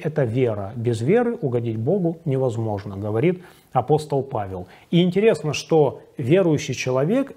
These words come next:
и основные добродетели общечеловеческие может сделать духовными добродетелями, если, э, включит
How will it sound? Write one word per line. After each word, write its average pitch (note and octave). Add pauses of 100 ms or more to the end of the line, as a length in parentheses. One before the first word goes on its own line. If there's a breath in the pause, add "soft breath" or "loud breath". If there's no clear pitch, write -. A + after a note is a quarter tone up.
и A3
основные G3+
добродетели C3
общечеловеческие D3+ (680)
может F#3+
сделать F#3+ (420 loud breath)
духовными D#3+
добродетелями, A#2+
если, G3 (360 loud breath)
э, B2+
включит B2+